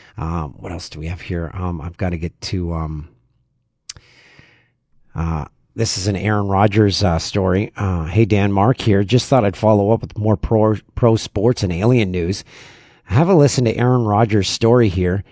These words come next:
In my opinion, they were scouting him for their N F L expansion when the Roswell Raiders, it has begun, boomsies."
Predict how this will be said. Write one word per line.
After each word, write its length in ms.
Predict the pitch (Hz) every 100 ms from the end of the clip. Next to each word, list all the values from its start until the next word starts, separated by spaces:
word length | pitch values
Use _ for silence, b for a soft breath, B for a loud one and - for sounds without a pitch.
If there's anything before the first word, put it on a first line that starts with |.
| b
In 120 | 104
my 140 | 135
opinion, 440 | 160 - 107 107 110
they 120 | 107
were 100 | 101
scouting 500 | - - 127 143 147
him 220 | 123 123
for 160 | - 107
their 200 | 107 -
N 120 | 117
F 160 | 120
L 100 | 120
expansion 680 | 107 - - 117 127 - 107
when 140 | 101
the 80 | 95
Roswell 560 | 87 95 120 - 113 98
Raiders, 480 | 95 123 107 92 - B
it 80 | -
has 180 | 117 98
begun, 560 | 104 90 120 113 101 - b b
boomsies." 640 | 107 123 131 101 92 85